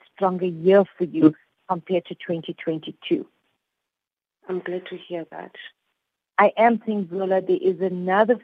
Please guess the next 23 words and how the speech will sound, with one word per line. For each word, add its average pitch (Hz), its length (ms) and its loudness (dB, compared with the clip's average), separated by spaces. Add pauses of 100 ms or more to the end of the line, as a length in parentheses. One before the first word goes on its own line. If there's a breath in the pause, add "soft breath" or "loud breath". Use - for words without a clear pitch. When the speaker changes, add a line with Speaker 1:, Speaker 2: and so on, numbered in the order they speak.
(100)
Speaker 1:
female 185 340 -2
that's 175 220 -6
coming 185 420 -6
through 185 220 -4
strong 175 380 -2
in 185 180 -8
your 175 140 -4
reading. 175 560 -6 (260)
Um, 170 540 2
I - 120 2
am 196 280 0
seeing 185 180 -2
her 180 120 0
as 165 100 -4
a 170 100 -4 (140)
sister 208 440 -2
energy. 190 600 -6 (320 loud breath)
You've 170 280 0
done 185 220 -2
a 185 80 -4
lot 175 360 0 (120)
for 196 160 0
her 180 320 2